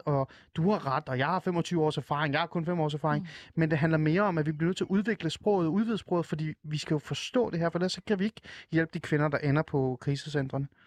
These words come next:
Speaker 2: Ja.
Speaker 1: Er du enig med det?
Speaker 2: Jeg er helt enig. Jeg er enig i, at, øh, at der skal, der skal et større sprog til. Øh, vi skal udvide vores sprog, og vores, især vores forforståelser og de fordomme, vi har.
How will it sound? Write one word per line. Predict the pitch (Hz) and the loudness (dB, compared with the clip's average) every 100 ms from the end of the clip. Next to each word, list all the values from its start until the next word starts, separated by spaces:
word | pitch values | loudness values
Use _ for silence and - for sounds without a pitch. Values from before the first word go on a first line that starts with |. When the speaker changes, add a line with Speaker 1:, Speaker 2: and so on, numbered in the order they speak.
| - | -6
Speaker 2:
Ja. | 220 | 0
Speaker 1:
Er | |
du | 151 | 2
enig | 208 | 4
med | 226 | 2
det? | 226 - - | -2 -8 -8
Speaker 2:
Jeg | 180 - | -4 -2
er | |
helt | 175 214 190 | -4 -6 -4
enig. | 180 185 208 - | -4 -2 -4 -4
Jeg | 196 190 | -4 -4
er | 196 190 190 | -6 -4 -4
enig | 196 202 220 220 | -2 -2 -2 -2
i, | 208 202 | -4 -4
at, | 196 190 - | -8 -8 -6
øh, | 185 175 180 180 175 - | -4 -4 -6 -6 -8 -10
at | - | -8
der | 180 | -8
skal, | - - _ - 175 _ _ _ | -10 -20 _ -16 -16 _ _ _
der | 185 | -10
skal | - 190 | -4 -6
et | |
større | - - - 175 175 | -6 -12 -2 0 0
sprog | 202 - 202 - 190 | -2 -4 -4 -4 -6
til. | - 190 196 _ - | -6 -6 -6 _ -4
Øh, | 185 180 175 170 - - - - - | -2 0 -2 -6 -10 -18 -16 -12 -4
vi | |
skal | 196 - - | -4 -2 -2
udvide | 214 208 202 | 0 0 -2
vores | 190 180 | -2 -6
sprog, | - - 208 190 - | -4 0 0 0 -4
og | 175 | -2
vores, | 185 - - | -2 -4 -8
især | 202 - - | -8 -4 -4
vores | 214 - | -4 -6
forforståelser | 180 180 226 - 208 - - | -6 -4 -4 -6 -8 -8 -6
og | - - | -6 -6
de | |
fordomme, | 190 175 175 208 196 | -6 -6 -4 -2 -4
vi | 185 | -6
har. | - 190 - | -4 -4 -6